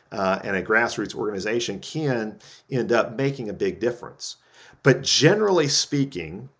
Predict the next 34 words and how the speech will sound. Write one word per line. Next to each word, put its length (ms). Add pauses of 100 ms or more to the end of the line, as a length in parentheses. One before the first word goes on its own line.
(400)
it 100
is 220
the 160
elites 500
at 80
the 80
top 480
who 160
run 340
things 440
and 120
who 140
shape 400
the 80
direction 600
of 200
the 80
culture, 480
the 120
society, 840 (360)
the 120
nation. 520 (560)
And 140
in 160
our 260
day, 320
that 240
means 280
people 380
like 500 (280)
Jeff 280
Bezos, 720 (500)
George 320
Soros, 880